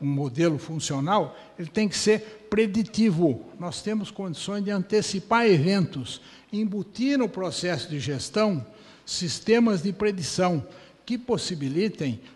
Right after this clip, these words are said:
antecipar os eventos, antecipar os efeitos e, a partir daí, tomar ações que nos permitam antecipar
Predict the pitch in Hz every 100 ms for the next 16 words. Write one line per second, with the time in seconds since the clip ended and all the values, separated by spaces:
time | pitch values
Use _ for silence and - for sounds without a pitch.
0 | - 202 226 240 208 - 180 240 277 240
1 | 175 143 135 117 98 - - - _ _
2 | 170 175 208 190 - 170 233 277 254 185
3 | 180 - 165 135 127 107 - - _ -
4 | 185 208 208 202 - 175 160 175 160 190
5 | 202 - _ - 208 175 180 185 175 170
6 | - 170 170 - - 170 160 - 151 143
7 | 156 170 156 - - - 165 151 165 -
8 | 165 151 135